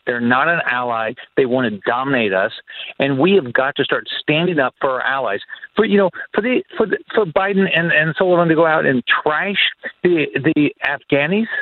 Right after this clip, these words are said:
I mean, you don't trash people that, that served with you. You don't trash people that, that are putting their lives on the line for freedom.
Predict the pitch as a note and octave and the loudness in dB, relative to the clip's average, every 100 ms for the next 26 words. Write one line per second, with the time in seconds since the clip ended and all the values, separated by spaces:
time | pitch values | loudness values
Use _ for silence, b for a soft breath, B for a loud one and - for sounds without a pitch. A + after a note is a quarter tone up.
0 | - _ _ _ F#3 F#3 B B B F3+ | -10 _ _ _ -2 0 B B B 0
1 | B3 A3+ - - F#3+ F#3+ D#3+ A#2+ - F3+ | 2 0 -4 -2 -2 -2 -2 -4 0 0
2 | D#3 D3 C#3 - B D#3+ - - F#3 D#3+ | 2 2 0 -2 B -6 -4 -2 -2 2
3 | C#3 - G#2+ A#2+ F3+ F3 D3+ - F#3+ G#3+ | 0 2 0 2 0 0 -2 0 0 0
4 | F#3+ - D#3 C#3+ C#3 B B B D3+ D#3+ | -4 -2 0 2 -2 B B B -2 -2
5 | G3 - D#3+ D3+ - G#3+ F3 D3 C#3+ D#3+ | -6 -2 -2 -2 -2 0 2 2 4 2
6 | E3 E3+ C#3+ C3 B2+ B2 A#2 B - C#3+ | 2 2 2 2 2 0 -4 B -6 -6
7 | - E3 D3+ A2+ | -2 0 2 0